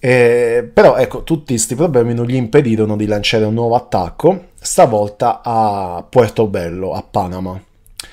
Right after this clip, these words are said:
che era in realtà la terza, eh, più grande città delle colonie spagnole, quindi un bel,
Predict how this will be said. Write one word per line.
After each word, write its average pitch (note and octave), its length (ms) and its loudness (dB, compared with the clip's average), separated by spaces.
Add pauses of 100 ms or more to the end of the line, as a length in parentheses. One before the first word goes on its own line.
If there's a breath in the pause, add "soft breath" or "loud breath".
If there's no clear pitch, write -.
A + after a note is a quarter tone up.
(120)
che - 140 0
era A2 240 2
in A#2 140 -6
realtà A#2+ 340 0
la G#2+ 160 -2
terza, G#2+ 720 -4
eh, F2+ 60 -18
più C3 120 -10
grande G#2+ 360 -4
città A2 340 -4
delle G#2 240 -8
colonie G#2+ 320 -4
spagnole, G#2+ 540 -6
quindi F#2+ 280 -12
un F#2+ 460 -18
bel, G2 720 -8